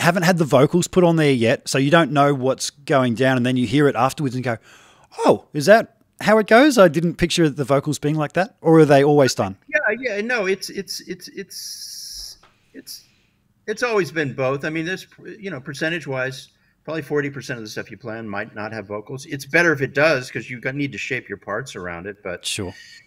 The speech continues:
Speaker 2: uh, it doesn't really, uh, you generally would know if you, just because you knew the artist. Like, so if I was working on a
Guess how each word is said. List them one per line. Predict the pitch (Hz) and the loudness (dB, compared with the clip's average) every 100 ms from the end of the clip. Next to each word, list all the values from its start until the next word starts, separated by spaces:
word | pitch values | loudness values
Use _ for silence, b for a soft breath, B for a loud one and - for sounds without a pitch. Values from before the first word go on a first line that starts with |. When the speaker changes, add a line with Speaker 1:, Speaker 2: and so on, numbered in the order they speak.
| _ - | _ -4
Speaker 2:
uh, | 123 123 | -4 -2
it | 143 | 0
doesn't | 175 165 147 | 2 2 -4
really, | 135 139 143 135 127 117 - _ _ - | -2 0 2 0 -2 -6 -12 _ _ -14
uh, | 113 104 92 82 - _ _ _ _ _ _ _ - _ _ _ _ _ _ _ _ - | -8 -6 -6 -10 -14 _ _ _ _ _ _ _ -20 _ _ _ _ _ _ _ _ -14
you | 151 175 | -6 0
generally | 208 233 196 151 | 2 4 2 0
would | 139 113 | 0 -2
know | 120 127 131 127 110 101 98 120 | -4 -2 -2 -2 -4 -6 -8 -12
if | - | -16
you, | 87 - - 117 | -18 -20 -20 -16
just | 127 202 | -10 -8
because | 214 180 139 143 | -6 -6 -8 -8
you | 139 | -6
knew | 139 156 | -4 -2
the | 123 | -4
artist. | 107 117 90 - - - | -6 -6 -10 -14 -20 -18
Like, | 107 107 101 | -12 -10 -10
so | - 131 | -10 -10
if | 117 151 | -8 -6
I | 151 | -4
was | 139 | -6
working | 147 143 147 135 | -6 -8 -6 -6
on | 127 | -6
a | 110 104 | -6 -8